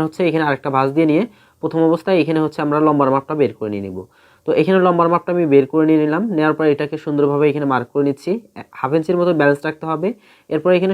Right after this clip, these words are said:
শোল্ডারের এখানে আমি রেখে দিচ্ছি এখানে চল্লিশ ইঞ্চি, বডির জন্য এখানে সাত ইঞ্চি। নেওয়ার পর এখানে আর্মহোলের মাপটি বের করে নিব সাত ইঞ্চি। নেওয়ার পর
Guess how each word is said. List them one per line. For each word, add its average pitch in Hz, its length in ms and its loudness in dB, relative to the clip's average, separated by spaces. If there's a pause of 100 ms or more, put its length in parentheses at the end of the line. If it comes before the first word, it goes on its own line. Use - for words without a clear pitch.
শোল্ডারের 160 400 2 (140)
এখানে 156 220 -4
আমি 156 80 2 (100)
রেখে 151 220 -2
দিচ্ছি 143 220 -6 (100)
এখানে 156 200 -2 (400)
চল্লিশ 180 260 2
ইঞ্চি, 190 160 0 (100)
বডির 160 260 4
জন্য 165 200 2
এখানে 156 260 -2
সাত 156 220 -4
ইঞ্চি। 107 220 -10 (220)
নেওয়ার 156 200 -2
পর 190 140 -2
এখানে 175 240 -2
আর্মহোলের 165 400 0
মাপটি 156 280 -4
বের 143 140 2
করে 151 140 -2
নিব 151 80 0 (120)
সাত 143 200 -8
ইঞ্চি। 143 220 -6 (480)
নেওয়ার 151 180 0
পর 185 80 0